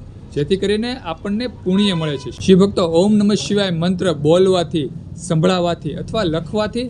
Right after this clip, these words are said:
આપણને પુણ્ય મળે છે અને આપણા પાપોનો ક્ષય થઈ જાય છે, પાપોનો નાશ થઈ જાય છે. તો આપણે ઓમ નમઃ શિવાય મંત્ર બોલવું જોઈએ, લખવું જોઈએ અને સાંભળવું પણ જોઈએ. તો શિવ ભક્તો, સુંદર આવો એક વીડિયો હતો જે ઓમ નમઃ શિવાયને લગતો હતો.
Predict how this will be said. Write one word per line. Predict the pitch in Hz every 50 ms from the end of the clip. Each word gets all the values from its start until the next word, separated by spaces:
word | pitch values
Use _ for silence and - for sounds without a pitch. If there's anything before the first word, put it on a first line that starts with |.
| -
આપણને | - 160 156 - 202 208 254 -
પુણ્ય | - - 196 190 202 208 196 175
મળે | 156 151 147 135
છે | - - -
અને | - - - - - - 170 190 190
આપણા | 180 175 147 214 226 226
પાપોનો | 170 - 175 165 170 - 196 196 208 254
ક્ષય | - - - - 185 196 196
થઈ | 190 - 175 165
જાય | 151 156 139
છે, | - - 123
પાપોનો | - 139 143 156 - - 196 214 247
નાશ | 208 156 156 170 180 170 -
થઈ | - 160 151
જાય | 151 139 123
છે. | 113 - - - - - - - -
તો | 180
આપણે | 170 170 175 - 214 240 262 269 - -
ઓમ | 180 170 190 208
નમઃ | 208 196 196 190 190
શિવાય | 175 - 208 214 214
મંત્ર | 190 156 151 165 170 170 170 170 160 147 151 - - - - - -
બોલવું | 139 147 170 180 190 180 170 156
જોઈએ, | 143 147 151 147 139 127 113 - - - - -
લખવું | 123 139 156 156 - 190 185 180 160
જોઈએ | 131 151 156 147 139 120
અને | - - - - - 180 202 226
સાંભળવું | - - - 160 165 165 160 180 185 202 214 202 202
પણ | 180 160 147
જોઈએ. | 127 127 143 135 123 110
તો | - - - - - - 143
શિવ | 139 - 202 196 214 226
ભક્તો, | 226 - 220 175
સુંદર | - - - - 208 233 269 269 247 220
આવો | 202 202 202 196
એક | 190 185 -
વીડિયો | 143 147 160 160 180 175 156
હતો | 151 147 - 131 117 - - - - -
જે | 196 214 - - - 202
ઓમ | 202 226 254 269
નમઃ | 254 254 247 254
શિવાયને | 220 - - 214 208 208 196 185 165
લગતો | 147 147 139 - - 143 127
હતો. | 127 - 113